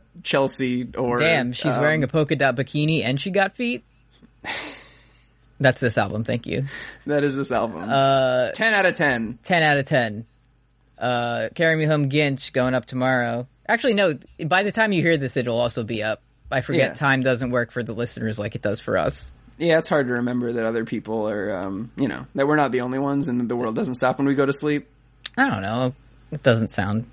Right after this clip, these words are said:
Speaker 2: like it makes sense to me,
Speaker 1: Mm-hmm.
Speaker 2: but anyway,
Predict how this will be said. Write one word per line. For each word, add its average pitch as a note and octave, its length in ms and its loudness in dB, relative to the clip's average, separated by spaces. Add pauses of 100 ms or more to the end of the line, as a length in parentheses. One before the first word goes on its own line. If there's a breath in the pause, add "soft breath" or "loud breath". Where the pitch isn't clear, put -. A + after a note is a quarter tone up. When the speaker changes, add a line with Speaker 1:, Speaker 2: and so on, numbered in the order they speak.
(140)
Speaker 2:
like F2 120 0
it E2 60 0
makes D2+ 180 -4
sense - 240 -6
to - 100 -8
me, G#2 120 -2
Speaker 1:
Mm-hmm. C#3+ 160 4
Speaker 2:
but A2+ 140 2 (1500 loud breath)
anyway, C#3 500 2